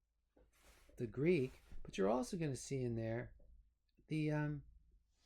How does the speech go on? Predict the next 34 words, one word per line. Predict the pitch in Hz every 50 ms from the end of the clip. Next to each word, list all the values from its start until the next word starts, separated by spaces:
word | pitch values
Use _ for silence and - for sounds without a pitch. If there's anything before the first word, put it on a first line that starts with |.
| - - _ _ _ _ _ _ _
what | - 135 -
they | 143
call | 139 - 147 139 135
a |
transliteration, | 131 - - 147 143 135 127 143 139 139 131 143 165 220 262 247 - - 107 98 101 - - - - - - - _ _ _ _
which | - 113 107 - -
is | 113 101 -
to | - - 110 104 - - -
put | - 123 120
it | 120 - - - - -
using | - 113 107 107 110 -
English | - - 113 110 107 101 90 -
letters, | - 101 98 98 123 160 180 - - - _ _ _ -
or | - - - - 87
Roman | 87 87 82 80
letters, | 80 82 90 107 127 - - - - - - - -
and | 139 147 151 151 151
it | - - - - - - - - - - - - - - - - _ _ _ _ - -
kinda | - 156 151
tells | 139 - 151 143 127
you | 143
how | 143
to | 139
pronounce | 143 - - 175 202 226 240 208 - -
it, | - - - _ _ _
cosmos. | - - 120 107 - - 95 90 90 - - - - _ _ _ - 147 - -
Well, | 87 87
that's, | 98 135 - - - - -
that's | - 123 147 - -
nice, | - 90 87 101 110
that's | - 123 123 -
helpful. | - - - - - - 156 156 - - - - - - _ _ _ _ _ _ _ - - - _ - - -
And, | - 175 175 175 170 165 - - - - - - - - -
um, | - 160 156 156 156 156 156 147